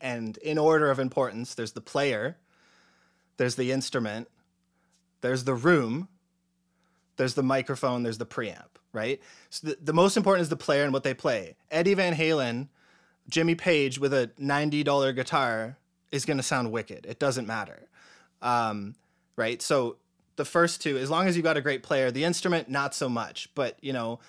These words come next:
usually when you get to that caliber, you're gonna have a great instrument. Um, the room, I think, matters. That's gonna play a variable. And then to some degree, the microphone and the preamp that you use.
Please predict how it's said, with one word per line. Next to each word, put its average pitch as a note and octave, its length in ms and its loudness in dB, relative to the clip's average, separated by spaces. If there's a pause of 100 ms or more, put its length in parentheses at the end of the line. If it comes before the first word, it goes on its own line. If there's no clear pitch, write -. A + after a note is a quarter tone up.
(100)
usually E3 300 4
when D#3 120 2
you C#3+ 80 -2
get C#3+ 140 0
to D3+ 60 -6
that C#3 180 0
caliber, A#2+ 320 0
you're A#2+ 140 -4
gonna A#2+ 140 -4
have A#2+ 180 -2
a A#2 40 -6
great A2+ 200 -4
instrument. G#2+ 560 -8 (760)
Um, A#2 600 -2 (400)
the D3 160 2
room, F3+ 760 4
I D3 100 -2
think, C#3+ 200 -4
matters. C3+ 640 -2
That's C3+ 180 -4
gonna B2+ 280 -2 (160)
play B2+ 180 0
a B2 60 0
variable. A2 640 -2
And C3+ 140 -2
then C3 100 -2
to - 80 -10
some C#3+ 180 -2
degree, C3 220 -2
the B2 100 -2
microphone A#2+ 720 -2
and A#2 180 -6
the A2 40 -8
preamp A2 360 -6
that A2 120 -8
you G#2+ 100 -10
use. G2+ 340 -14